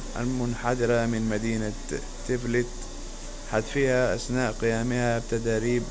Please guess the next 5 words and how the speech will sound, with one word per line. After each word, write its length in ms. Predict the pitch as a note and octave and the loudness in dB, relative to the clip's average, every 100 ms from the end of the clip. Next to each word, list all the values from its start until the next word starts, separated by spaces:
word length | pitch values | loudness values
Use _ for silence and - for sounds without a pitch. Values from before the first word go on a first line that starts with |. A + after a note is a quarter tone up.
| - | -6
استعدادية 840 | - - A#2+ A2 A#2 A2+ A#2+ B2 A2+ | -8 -2 2 2 2 2 4 4 4
للمشاركة 880 | A2+ A2+ A2+ - A2+ A2+ A#2 A#2 A2 | 2 0 -2 -2 0 2 2 2 2
بإحدى 560 | A2 F#2+ G#2+ A2+ A2+ | 4 2 2 2 2
المنافسات 760 | A2 A2 G#2+ G#2+ G#2 A#2+ A2 A2+ | 2 0 -2 -4 -2 0 0 0
الدولية 720 | A2 A2 A2 A#2 B2 A#2 | 0 0 2 2 2 2